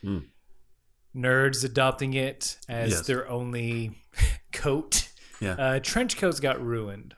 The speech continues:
Speaker 2: along the way, and that's upsetting. I, there was this guy I knew growing up.
Speaker 1: Okay.
Speaker 2: Uh, so I grew up in Georgia.
Speaker 1: Nice.
Speaker 2: Very,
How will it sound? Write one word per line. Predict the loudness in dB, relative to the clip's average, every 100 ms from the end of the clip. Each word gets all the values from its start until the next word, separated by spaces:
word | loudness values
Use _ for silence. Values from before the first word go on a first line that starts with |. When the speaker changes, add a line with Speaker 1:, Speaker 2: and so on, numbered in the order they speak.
| -12
Speaker 2:
along | -8 -8 -8
the |
way, | -8 -8 -12 -16 -10
and | -2
that's | -2 0
upsetting. | -4 0 2 2 0 -6 -12 -20 -20 -20 -20 -20 -20 -4
I, | 2 4 4
there | 4 2
was | 2
this | 0 0
guy | 0 2 2
I | 0
knew | -2 -6 -8
growing | -6 -4 -4 -6
up. | -8 -12 _ _ -6
Speaker 1:
Okay. | -4 -2
Speaker 2:
Uh, | 0
so | 2 2
I |
grew | 2 0
up | 0
in | -4
Georgia. | -6 -6 -8 -14 -20 -20 _ _
Speaker 1:
Nice. | -6 -4 -4 -6
Speaker 2:
Very, | 2 4 6 4 0 -4 -10